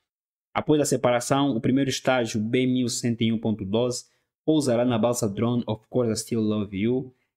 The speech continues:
eh, a ser estacionado no Oceano Pacífico, cerca de seiscentos e trinta e nove quilômetros da costa.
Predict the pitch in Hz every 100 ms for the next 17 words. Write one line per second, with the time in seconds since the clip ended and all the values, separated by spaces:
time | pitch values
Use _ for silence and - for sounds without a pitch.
0 | _ - 110 107 90 107 - 131 123 117
1 | 107 113 120 110 107 - 117 113 110 95
2 | - 127 131 - 113 - 123 120 113 107
3 | 101 127 123 - 120 107 120 113 104 107
4 | 101 - 101 110 113 110 110 - _ _
5 | _ _ 101 113 113 - 113 107 - -
6 | 82